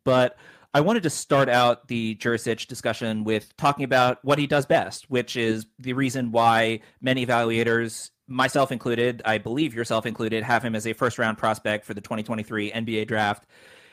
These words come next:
He is an exceptional playmaker for his size, and that's sort of the starting point for the positive evaluation of Jurisic. So I'm just gonna let you have the floor here.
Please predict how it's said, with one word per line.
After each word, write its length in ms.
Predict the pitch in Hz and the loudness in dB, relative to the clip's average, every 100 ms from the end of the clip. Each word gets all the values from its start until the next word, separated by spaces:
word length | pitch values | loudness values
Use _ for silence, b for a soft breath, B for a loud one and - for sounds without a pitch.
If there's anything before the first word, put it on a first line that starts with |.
| b b - | b b -10
He 360 | 196 214 220 | -4 -2 -2
is 380 | 190 147 143 131 | 0 2 2 -2
an 100 | 131 | -4
exceptional 440 | 120 143 135 131 | 0 -2 -2 -4
playmaker 560 | 113 127 120 117 117 113 | -4 -2 0 0 0 -4
for 160 | - 113 | -2 -6
his 140 | 110 | -4
size, 420 | - 110 110 107 | 0 2 2 0
and 80 | 123 | -2
that's 220 | 143 143 | -2 0
sort 160 | 147 120 | -2 -2
of 40 | |
the 60 | 107 | -4
starting 440 | - 123 117 107 | -2 2 4 2
point 320 | 107 107 107 | -4 -4 -4
for 260 | - 107 104 | -4 -2 -2
the 80 | 101 | -4
positive 540 | - 120 107 107 98 | 0 0 2 -2 -2
evaluation 640 | 107 107 101 104 101 110 | -4 -4 -2 -2 -4 -6
of 340 | 98 101 98 - | -4 -4 -4 -8
Jurisic. 540 | - 104 - 104 - | -8 -8 -4 -4 -4
So 180 | - 117 | -2 2
I'm 140 | 117 175 | 2 0
just 100 | - | -2
gonna 140 | 143 | -2
let 100 | 131 | -2
you 80 | 120 | -2
have 300 | 113 110 113 | -2 -2 -4
the 80 | - | -10
floor 340 | 120 110 110 | -4 -2 -2
here. 420 | - 110 104 101 | -4 -4 -2 -4